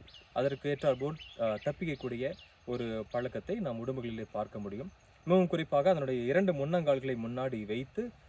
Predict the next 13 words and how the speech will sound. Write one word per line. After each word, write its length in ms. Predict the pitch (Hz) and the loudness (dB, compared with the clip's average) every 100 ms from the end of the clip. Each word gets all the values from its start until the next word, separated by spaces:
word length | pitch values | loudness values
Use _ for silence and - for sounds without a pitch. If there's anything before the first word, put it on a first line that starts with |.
| - | -2
எழுந்து 300 | 131 190 185 | 2 4 4
நின்று 440 | 151 143 185 233 143 | 0 -2 -2 -2 -2
தன்னை 220 | 123 127 | -4 -4
சுற்றிலும் 500 | 120 135 147 143 123 117 | -6 -8 -6 -6 -6 -8
இருக்கக்கூடிய, 560 | 120 123 123 117 104 - - - - | -6 -6 -4 -2 -2 -4 -12 -18 -6
அஹ், 80 | |
உணவுகளையோ 840 | 107 123 147 139 117 110 110 117 110 - | -4 0 0 0 -2 -4 -4 -6 -10 -6
எதிரிகளையோ 580 | 123 156 120 110 110 110 - | -4 -4 -4 -6 -6 -6 -4
பார்க்கக்கூடிய 460 | 143 127 123 113 | -4 -4 -6 -6
விஷயங்களை 380 | 107 - 110 113 | -8 -8 -8 -8
நம்மால் 320 | 131 104 117 - - - - | -8 -6 -8 -8 -20 -16 -2
பார்க்க 300 | 127 123 107 | -2 0 -6
முடியும். 300 | 98 98 | -6 -8